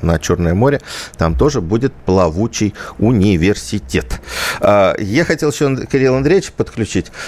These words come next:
<clears throat> Кирилл Андреевич, ну вот смотрите, да, ну мы понимаем, есть бренд Д В Ф У, и мы сейчас говорим, в принципе, в нашей программе о ста, ну, ста двадцати, ста тридцати вузов, а с-, а вузов у нас четыреста, пятьсот.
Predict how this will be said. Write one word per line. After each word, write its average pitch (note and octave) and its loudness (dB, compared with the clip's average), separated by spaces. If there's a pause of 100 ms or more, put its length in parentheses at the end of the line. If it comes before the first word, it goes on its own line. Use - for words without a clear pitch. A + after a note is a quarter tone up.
<clears throat> F#3+ 2
Кирилл F3+ 4
Андреевич, A2 0 (320)
ну - 2
вот F#3 0
смотрите, F3+ 2
да, D#3 4
ну B2+ 0
мы F#3+ 4
понимаем, D3 2
есть C#3+ 2
бренд B2+ 0
Д C#3 4
В C#3+ 4
Ф C3 -4
У, F#2 4
и G2+ 0
мы F#3 4
сейчас E3+ 0
говорим, D#3+ 2
в - -4
принципе, A#2 0
в G#2 2
нашей D3 0
программе D3 0
о A#2 0
ста, A2+ 2
ну, C#3 -2
ста D#3 0
двадцати, D3 -4
ста - 0
тридцати - -6
вузов, A2+ 0
а F#2 -2
с-, - -4
а G#2+ 4
вузов D#3 2
у G2+ 0
нас D3 2
четыреста, C3 -2
пятьсот. - 0